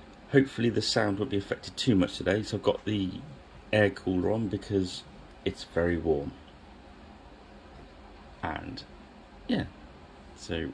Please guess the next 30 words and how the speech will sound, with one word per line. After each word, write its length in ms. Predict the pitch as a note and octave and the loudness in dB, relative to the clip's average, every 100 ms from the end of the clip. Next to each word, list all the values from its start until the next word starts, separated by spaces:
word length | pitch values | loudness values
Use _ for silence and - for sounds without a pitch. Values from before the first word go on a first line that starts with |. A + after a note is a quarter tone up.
| - | -4
without 280 | - F2+ - | -4 -2 2
further 300 | A#2 G#2 F#2+ | 4 4 2
ado, 320 | G#2+ C#3+ D#3+ - - - | 4 4 2 -8 -14 -2
we'll 160 | C3 | 0
crack 340 | - - F#2 - | 0 -2 -2 0
on. 220 | D3+ C#3+ - - - - - - - - - - - - - - - - - - - - - - - - - - - - | 0 0 -6 -20 -20 -20 -20 -20 -20 -20 -20 -20 -20 -20 -20 -20 -20 -20 -20 -20 -20 -20 -20 -20 -18 -16 -12 -12 -10 -8
Okay, 320 | - G#2+ - | -4 -2 -2
first 420 | - A#2 G2 - | 2 4 4 4
up, 240 | A#2+ D3+ - - - - - - - - - - - - - - - - - | 2 2 0 -14 -20 -20 -20 -20 -20 -20 -20 -20 -20 -20 -20 -20 -20 -20 -16
we're 80 | F#2 | -4
gonna 160 | F#2+ F2 | 0 0
pop 240 | - - - | 0 -6 -2
the 260 | F#2 F2 F2 - - - - | 2 2 2 -6 -20 -20 -2
base 260 | - F2+ - - | 2 2 0 -10
colour 220 | - G2 | -2 0
for 140 | F2 C#2+ | -2 -4
the 60 | |
flesh 380 | D#2 - G#2 - | -2 2 2 2
on. 160 | D3+ D#3+ - - - | -2 -2 -8 -14 -14
You 60 | - | -6
can 120 | G2 | 0
use 200 | G2 F#2+ | 0 0
Barbarian 600 | - F#2 G2+ A2 G2+ G#2 | 2 2 4 4 4 2
Flesh. 440 | - F#3 - - - - - - - - - - - - - - - - - - - - - | 2 0 0 -14 -18 -20 -20 -20 -20 -20 -20 -20 -20 -20 -20 -20 -20 -20 -20 -20 -20 -14 -6
It 100 | - | -4
will 80 | F2+ | 0
drop 260 | G2+ G2 | 0 0
onto 220 | F#2 F#2 | 0 0
white 240 | G2+ G#2+ - | 0 0 0
palette. 300 | B2 C#3+ | 0 0